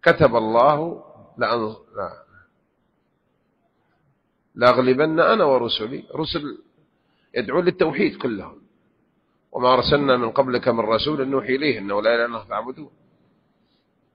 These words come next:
فإذا واجه يهود من يدعو الأضرحة أو من يناصر من يدعو الأضرحة من دون الله ويسب أصحاب محمد، حينئذ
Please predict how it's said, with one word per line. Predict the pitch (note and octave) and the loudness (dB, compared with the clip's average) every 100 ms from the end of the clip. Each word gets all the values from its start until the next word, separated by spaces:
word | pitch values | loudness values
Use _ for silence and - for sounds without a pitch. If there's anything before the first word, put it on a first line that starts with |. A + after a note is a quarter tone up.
| _ _ _ _ _ _ _ _ | _ _ _ _ _ _ _ _
فإذا | B2 C3+ | 0 4
واجه | D3 A3+ F#3+ D#3+ | 6 6 6 2
يهود | C3+ C3 A#2+ A#2 A2+ - - _ _ _ _ _ _ _ _ - | 2 2 0 -4 -6 -14 -20 _ _ _ _ _ _ _ _ -6
من | C3+ | 2
يدعو | E3+ C3+ | 2 2
الأضرحة | B2+ A#2+ A2+ G#2 - G2 - _ _ _ _ _ _ _ _ _ _ _ _ _ _ _ _ _ _ _ _ | 2 2 2 -4 -6 -8 -10 _ _ _ _ _ _ _ _ _ _ _ _ _ _ _ _ _ _ _ _
أو | D3+ D3+ | 0 4
من | D3 | 2
يناصر | D3+ G3 E3+ - A2 | 2 4 4 2 -4
من | G#2 A2 | -2 -4
يدعو | G#2+ G#2 | -2 0
الأضرحة | F2+ G2+ - - - - _ _ _ - | 0 -2 -10 -14 -20 -20 _ _ _ -10
من | G#2+ | -6
دون | A2+ A#2 | -4 -2
الله | G2+ F#2+ F#2 E2 - | 0 0 0 -2 -12
ويسب | - G2+ - A#2 | -8 -6 -4 -2
أصحاب | G#2+ - G2+ G2 | -2 0 -2 -2
محمد، | - F#2+ F2 D2 _ _ _ _ _ _ _ _ _ _ _ _ - | -10 -12 -14 -20 _ _ _ _ _ _ _ _ _ _ _ _ -4
حينئذ | C3+ A#2+ A#2+ B2 C3+ | 0 2 2 2 0